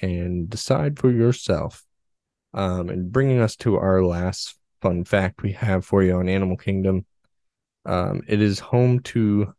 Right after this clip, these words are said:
diverse selection of dining experiences with a total of eighteen unique restaurants scattered throughout the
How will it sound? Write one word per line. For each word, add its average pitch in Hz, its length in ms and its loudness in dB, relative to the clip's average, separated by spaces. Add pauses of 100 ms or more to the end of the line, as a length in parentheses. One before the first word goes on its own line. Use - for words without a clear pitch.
(120)
diverse 101 460 0
selection 98 500 -2
of 87 240 -8
dining 92 420 0
experiences 87 760 -4 (500)
with 95 160 0
a 87 60 -2
total 107 460 4
of 92 260 2
eighteen 110 560 0
unique 104 340 0
restaurants 110 680 0
scattered 98 500 0
throughout 90 320 -2
the - 60 -20